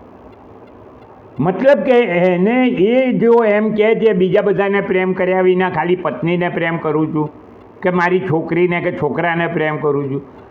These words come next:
તો એ સિલેક્ટિવ પ્રેમ થઈ ગયો કે એની કલ્પનાઓ અનુસાર બધું ગોઠવાઈ ગયેલું છે એટલે એ પ્રેમ કરે છે. બાકી એના હૃદયમાં પ્રેમ નથી ભર્યો.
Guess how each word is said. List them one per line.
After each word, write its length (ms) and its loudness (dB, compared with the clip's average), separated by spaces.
તો 80 2
એ 80 4
સિલેક્ટિવ 560 0
પ્રેમ 300 0
થઈ 180 0
ગયો 200 -2
કે 60 2
એની 280 2
કલ્પનાઓ 680 0
અનુસાર 680 0
બધું 500 0
ગોઠવાઈ 500 4
ગયેલું 400 4
છે 480 -4
એટલે 300 0
એ 120 -2
પ્રેમ 240 0
કરે 320 -2
છે. 60 -12
બાકી 300 2
એના 240 2
હૃદયમાં 760 0
પ્રેમ 320 -2
નથી 260 -2
ભર્યો. 320 -2